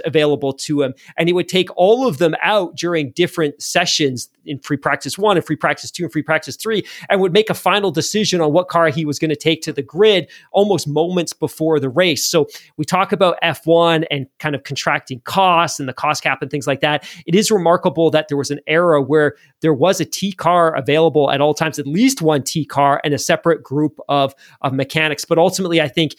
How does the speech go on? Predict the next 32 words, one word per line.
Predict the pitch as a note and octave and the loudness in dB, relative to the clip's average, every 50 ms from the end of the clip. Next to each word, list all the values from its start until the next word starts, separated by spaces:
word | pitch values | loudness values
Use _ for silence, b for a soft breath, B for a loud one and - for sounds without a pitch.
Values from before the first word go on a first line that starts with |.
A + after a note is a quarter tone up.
| B B B B | B B B B
in | - D3 | -4 -2
an | D3+ D#3 | 0 0
effort | F3+ F3+ F3+ G3 E3 | 0 0 -2 -4 -4
to | - D#3 | -4 -6
cut | - - D3 C#3 - - | -4 -4 -4 -4 -6 -6
costs, | - - G3 G3 F#3 E3+ D#3+ D#3+ - - | -4 0 2 4 4 4 2 0 -2 -6
the | - C#3 | -8 -8
sport | - - - D#3 D3+ C#3+ | -8 -6 -4 -4 -4 -4
had | C3 A#2+ C3+ B2+ - | -4 -6 -6 -6 -4
said, | - D#3 D3 C3+ A2+ | -2 -2 -2 -2 -2
"Hey, | A2+ D#3+ E3+ D#3+ D3 C#3+ C#3 B B B B | -2 0 0 2 0 0 -2 B B B B
you | - C3+ | -14 -8
can't | - - F3 F3+ E3+ | -4 -2 -2 -2 0
have | C3+ D3 C3 | -2 -4 -4
a | B2 | -6
T | - - - B3+ C4 | -4 0 0 0 0
car, | C4+ - D#3 D3 C3+ C3+ C3+ C3 - | 0 0 0 2 4 2 2 0 -2
but | - - | -6 -8
you | D3+ C3+ | -8 -4
can | - D3 | -2 -2
have | C#3+ C#3+ C3+ B2 | 0 0 -2 -2
a | B2+ | 0
monocoque." | D3 E3+ F3+ F#3 E3 - - D3+ C#3+ C#3+ C3+ C3+ - - B B B B B | 0 2 2 2 0 -2 0 2 2 4 2 2 -2 -6 B B B B B
But | F3 E3 | 0 2
unfortunately, | D3+ C3 - - F3+ G3 G3+ G3+ - - F#3 F3 E3 E3 D#3+ | 0 0 0 2 2 2 2 2 0 -2 -2 -2 -2 -4 -2
based | - - D#3+ D#3+ D#3 - - | 0 2 2 2 0 -2 -4
on | D3 | -4
the | C3+ | -4
timing | C#3 - - D3+ D#3+ E3 D#3+ D3 C#3 | -6 -6 -4 -2 -2 -2 -2 -4 -6
of | C3+ - | -6 -6
the | C#3+ | -4
rebuild, | C3 C#3+ A3+ C4+ C#4 A#3 C#3 E3+ D#3 D3+ D3+ C#3 C#3 C3+ C#3 | -2 2 4 4 4 4 4 4 4 4 4 4 4 2 0